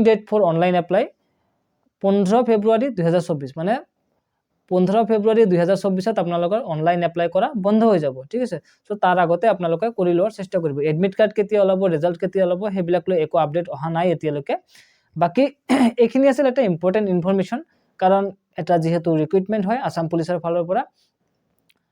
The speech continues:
চ' যিসকল এলিজিবল হয়, নিশ্চিতভাৱে এপ্লাই কৰিব। আৰু যদি কিবা প্ৰব্লেম পায়,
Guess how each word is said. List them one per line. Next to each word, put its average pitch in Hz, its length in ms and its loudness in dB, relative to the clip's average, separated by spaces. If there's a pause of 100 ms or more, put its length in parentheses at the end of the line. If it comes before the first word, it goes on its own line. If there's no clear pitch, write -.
(320)
চ' 156 100 -2
যিসকল 180 320 2
এলিজিবল 180 380 4
হয়, 202 100 0
নিশ্চিতভাৱে 175 560 0
এপ্লাই 170 260 0
কৰিব। 180 240 -2
আৰু 196 240 0
যদি 196 200 2
কিবা 185 200 0
প্ৰব্লেম 175 360 0
পায়, 233 160 -2